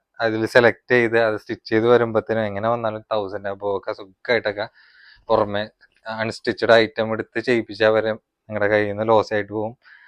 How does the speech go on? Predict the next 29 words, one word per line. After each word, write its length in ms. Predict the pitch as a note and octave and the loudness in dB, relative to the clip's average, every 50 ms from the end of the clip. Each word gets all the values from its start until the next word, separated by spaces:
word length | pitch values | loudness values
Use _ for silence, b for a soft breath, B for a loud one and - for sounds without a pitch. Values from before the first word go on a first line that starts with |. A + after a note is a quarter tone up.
| b b | b b
അപ്പൊ 200 | b b - G#2+ | b b 0 0
അങ്ങനെയൊക്കെ 320 | G#2 G2+ G2 G#2+ G2 A#2+ | 2 2 0 0 4 4
വെച്ച് 200 | A#2 A#2+ A#2 - | 4 4 6 4
നോക്കാൻ 220 | B2 A#2 - A#2+ A#2 | 4 4 4 2 2
നേരത്ത് 240 | A#2 A2+ - - | 2 0 -2 -4
ഇതൊക്കെ 220 | A#2+ A#2 A2+ - A#2 | -4 -2 0 2 2
റെഡിമെയ്ഡ് 500 | A2+ A2+ A2 A2 G#2 G#2+ G#2+ G#2 G2 - | 2 2 0 -2 -4 -4 -4 -4 -2 0
പാറ്റേൺ 300 | A#2 A2 G#2 - A2 G#2+ | 0 0 0 -2 -4 -6
അത്യാവശ്യം 600 | G2+ - _ - A2 G#2+ G#2+ A#2 A#2 - B2+ A#2+ | -6 -6 _ -8 -6 -4 -2 -2 -4 -4 -4 -4
നല്ല, 520 | A#2+ A#2 A#2 A2 A2+ A2+ A#2+ A#2+ B2+ C#3 D3 - - _ _ _ _ _ _ _ _ - | -4 -4 -4 -4 -4 -4 -4 -2 2 2 2 2 0 _ _ _ _ _ _ _ _ -4
ആ, 60 | G#2+ G#2+ G#2+ G#2+ G#2 G#2 G#2 G#2 G#2 | 0 0 2 2 4 4 4 2 2
തുണി 300 | G2+ - A#2+ A#2 A#2 A#2+ | 0 0 0 0 2 2
ഇട്ടിട്ടൊക്കെ 600 | B2+ C3+ C3 - B2 A2+ - A#2 A2+ - D3 - - _ _ _ _ _ _ - | 2 2 2 0 0 2 4 4 4 4 2 2 0 _ _ _ _ _ _ 2
ചെയ്തിട്ടുള്ള 480 | C3 A#2+ A2+ A2+ G#2+ - A2+ A2 A2+ | 4 4 6 4 4 2 2 2 2
പ്രൊഡക്റ്റ് 460 | G#2 A#2 A2+ A2 A2 G#2 - - A#2+ | 4 4 4 2 2 2 0 0 0
ആണ്. 260 | A2 G#2 G2 G2 A2 A#2+ _ _ _ _ _ _ _ _ _ _ _ _ _ - | 0 0 0 -2 -6 -8 _ _ _ _ _ _ _ _ _ _ _ _ _ -2
കാരണം 360 | A2 G2+ G#2 G#2 A2+ A#2 G#2+ G#2+ | -2 0 0 0 -2 -4 -6 -8
ഇത്, 200 | A2 G#2+ A#2 A#2 A#2 A#2 B2 | -4 0 0 0 0 0 -4
ഇതൊന്നും 340 | A#2+ C3 C#3 C#3 C#3+ D3 D3 | -2 -2 -2 -2 0 0 0
ഒരു 120 | D3+ D3 | 0 -2
പിശുക്കില്ലാണ്ടൊക്കെ 800 | C#3+ - D3 C3+ - _ _ - C3 C3+ C3+ A#2 A2+ C#3 B2+ C3 B2 | -4 -6 -6 -8 -8 _ _ 0 4 4 4 6 6 4 4 4 2
ചെയ്തിട്ടുള്ള 720 | - C3+ C3 B2+ B2 A#2 B2 A#2+ A#2+ A#2+ B2 A#2+ - _ _ _ - | 2 4 4 4 4 2 2 2 2 2 2 2 0 _ _ _ 0
പ്രൊഡക്റ്റ് 380 | A#2+ A#2 G#2+ A2 G2+ - - A2+ | 2 4 4 4 2 2 2 2
ആണ് 200 | G#2+ G2+ G2 F#2+ | 2 2 2 0
ട്ടോ. 80 | G2 F#2+ | 0 0
കാരണം 300 | G2 F#2+ F#2+ G2+ G2+ G#2+ | 0 0 0 0 0 -2
അത്യാവശ്യം 600 | G#2 - - A2 G#2+ G#2 G#2+ G#2+ G#2+ - B2 B2 | -2 -4 -4 -4 -2 0 0 0 0 -2 -2 0
pants-ിനാണെങ്കിലും 840 | C3 B2 A2+ A2 G2+ G2 A2 G#2+ A#2 A#2 A2 G#2 G2+ G#2 G#2+ G#2+ - | 2 2 2 2 0 -2 -2 0 0 0 0 -2 -6 -8 -10 -8 -6
ടോപ്സിനാണെങ്കിലും 680 | A2 G2+ F#2+ _ - G#2+ G2+ G2 G2 F#2+ F#2 F#2+ A2+ | -6 -6 -6 _ -6 -6 -4 -4 -6 -8 -10 -12 -14